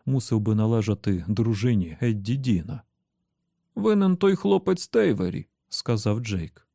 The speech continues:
«Саме він. Запанікував, побіг, зламав собі гомілку. Аби не він, Бенні був би зараз живий».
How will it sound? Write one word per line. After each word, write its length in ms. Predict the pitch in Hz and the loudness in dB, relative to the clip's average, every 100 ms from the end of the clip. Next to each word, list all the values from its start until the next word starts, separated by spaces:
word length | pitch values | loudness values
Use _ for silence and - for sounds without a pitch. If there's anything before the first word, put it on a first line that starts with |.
| - | -12
«Саме 400 | - 233 220 226 | -4 0 2 4
він. 320 | 202 113 156 _ _ _ _ - | 2 0 -2 _ _ _ _ -10
Запанікував, 1080 | 240 233 202 185 170 170 165 196 180 139 - _ _ _ | -2 0 2 2 2 2 2 4 2 0 -8 _ _ _
побіг, 640 | 151 139 147 185 143 - - | 0 2 2 2 0 -4 -8
зламав 440 | 143 190 196 180 | -4 0 2 0
собі 240 | - 180 180 | 0 0 2
гомілку. 680 | 185 202 135 - - 107 _ _ _ _ _ - | 4 4 2 -2 -8 -16 _ _ _ _ _ -4
Аби 260 | 196 190 190 | -2 2 2
не 160 | 190 | 2
він, 280 | 196 208 131 | 2 2 0
Бенні 360 | 175 190 190 185 | -2 0 2 2
був 180 | 175 185 | 2 0
би 160 | 175 | 2
зараз 340 | 170 180 180 165 | 2 2 2 0
живий». 540 | 170 208 143 98 - | 0 0 0 -2 -6